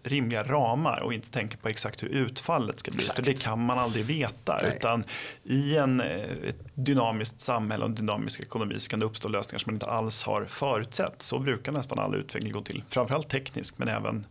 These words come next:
Speaker 2: Mm.
Speaker 1: även annan typ av utveckling. Så är det så att sätter man bra, tydliga ramar <clears throat> som helst då inte ska gå att, eh, liksom fuska med och kanske berika sig på skattebetalarnas bekostnad. Men sätter man bra och vettiga ramar,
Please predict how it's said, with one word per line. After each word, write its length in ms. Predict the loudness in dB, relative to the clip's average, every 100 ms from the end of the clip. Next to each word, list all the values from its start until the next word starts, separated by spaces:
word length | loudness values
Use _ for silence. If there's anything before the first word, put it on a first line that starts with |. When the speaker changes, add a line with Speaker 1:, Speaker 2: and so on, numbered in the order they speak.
| -2
Speaker 2:
Mm. 200 | 0 0 -2 -2
Speaker 1:
även 200 | 0 2
annan 200 | 2 2
typ 200 | 2 2
av 80 | 2
utveckling. 500 | 2 0 0 -4 -4
Så 380 | -2 2 4 4 0 -8 -4
är 140 | 0 2
det 80 | 2
så 120 | 0
att 60 | 0
sätter 280 | 0 2
man 180 | 2 4
bra, 440 | 6 6 6 2 0
tydliga 260 | 0 2 2 2
ramar 480 | 4 4 4 2 0 4
<clears throat> 180 | 6 6
som 160 | 6 4
helst 300 | 4 2 2
då 200 | 2 2
inte 300 | 2 0 -2
ska 100 | -2
gå 200 | 0 0
att, 260 | -2 -6 -14 -16 -2
eh, 120 | 0 0 -4
liksom 240 | -2 -2
fuska 460 | 2 4 4 4 4
med 240 | 2 2
och 180 | -2 -4 -8
kanske 300 | 0 2 2 -2 -8 -2
berika 520 | 2 6 6 4 2
sig 140 | 2 0
på 120 | 0
skattebetalarnas 680 | 0 0 0 0 0 -2
bekostnad. 440 | -2 2 2 2 2
Men 80 | 2
sätter 180 | 2
man 140 | 2 4
bra 140 | 4
och 60 | 2
vettiga 260 | 0 -2
ramar, 540 | 0 2 2 2 0